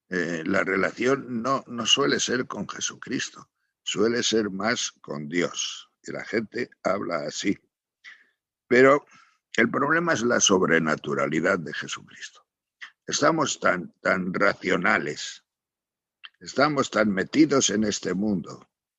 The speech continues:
tenemos una, una tara racional tan grande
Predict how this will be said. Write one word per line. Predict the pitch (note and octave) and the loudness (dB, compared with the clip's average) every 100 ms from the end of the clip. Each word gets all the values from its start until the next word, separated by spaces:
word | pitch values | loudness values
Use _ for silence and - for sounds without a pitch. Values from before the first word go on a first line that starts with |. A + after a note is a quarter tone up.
| _ _ _ _ - | _ _ _ _ -4
tenemos | A2 D3+ C3+ | 0 2 2
una, | D3+ C#3 B2+ - | 2 2 -2 2
una | B2 B2+ A#2+ | 2 4 0
tara | - A2 G#2 E2 C#2 G#1+ - | 2 2 4 2 0 -2 -8
racional | E2+ F#2 F2+ F2+ G2 G#2+ A2+ - | -2 -2 -2 0 0 2 -2 -4
tan | D2+ D#2 D#2+ | -8 -8 -2
grande | G2+ C#3 B2+ E2 E2+ F2 | 0 0 0 -2 -4 -6